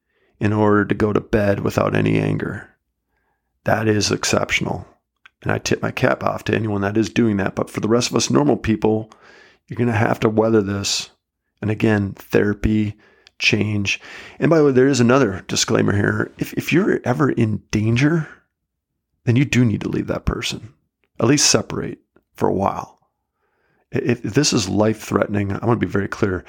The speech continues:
This is, this is racing cars, that's, that's a different ballgame, right? Of course. So, let's get that out there as well. So, if you've ever been tempted to leave, you're not alone.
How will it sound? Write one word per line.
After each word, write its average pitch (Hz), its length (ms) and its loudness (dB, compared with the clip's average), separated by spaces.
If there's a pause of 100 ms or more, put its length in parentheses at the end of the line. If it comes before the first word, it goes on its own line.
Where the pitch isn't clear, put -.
(280)
This - 180 2
is, - 80 -2 (200)
this - 140 0
is - 80 0
racing 120 340 2
cars, 127 380 0
that's, 123 220 0
that's - 220 0
a 98 40 0
different 95 340 -2
ballgame, 104 540 -2
right? 113 320 0
Of - 160 -14
course. - 640 -4 (1300)
So, 52 500 -4 (600)
let's 131 220 0
get - 220 -6
that 95 160 -2
out 101 140 -6
there - 160 -6
as - 140 -8
well. - 360 -6 (540)
So, - 340 0 (120)
if - 180 -2
you've 185 200 4
ever 139 320 2
been 120 220 0
tempted 120 320 -2
to 113 60 2
leave, 113 340 2
you're 101 200 0
not 104 200 -2
alone. 127 520 0